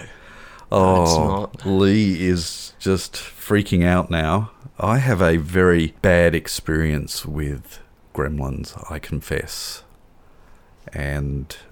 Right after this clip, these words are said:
Speaker 1: I did go to see it at the cinema, expecting, well, I don't know.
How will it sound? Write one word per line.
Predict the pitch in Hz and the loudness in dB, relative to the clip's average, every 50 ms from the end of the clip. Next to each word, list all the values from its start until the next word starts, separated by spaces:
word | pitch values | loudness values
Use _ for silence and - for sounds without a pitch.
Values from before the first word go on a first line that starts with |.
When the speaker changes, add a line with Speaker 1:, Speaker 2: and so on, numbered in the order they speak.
| - | -16
Speaker 1:
I | - - | -14 -12
did | 76 - - 85 95 98 | -10 -6 -4 -4 -2 0
go | - 98 87 85 | 2 2 2 2
to | 76 | 2
see | 78 - - 85 82 82 | -2 -4 -4 -2 0 0
it | 76 - - - | -2 -2 -4 -4
at | - 98 - - | -4 -4 -2 -2
the | 131 113 | -4 -6
cinema, | - - - 87 80 76 73 76 82 113 - - - - - - | -4 -4 -4 -4 -2 -2 -2 -4 -4 -6 -8 -12 -18 -20 -20 -8
expecting, | - - 92 - - - - - - - - 127 139 139 - _ - - - - 120 113 107 104 71 92 95 | -4 -4 -4 -4 -4 -8 -10 -10 -10 -4 -2 -2 -2 -2 -6 _ -20 -12 -6 -2 0 0 0 0 0 -2 -4
well, | 107 143 151 147 - | -4 -4 -4 -4 -6
I | - 160 | -8 -8
don't | - 220 247 339 | -8 -8 -8 -8
know. | 381 311 - | -8 -10 -12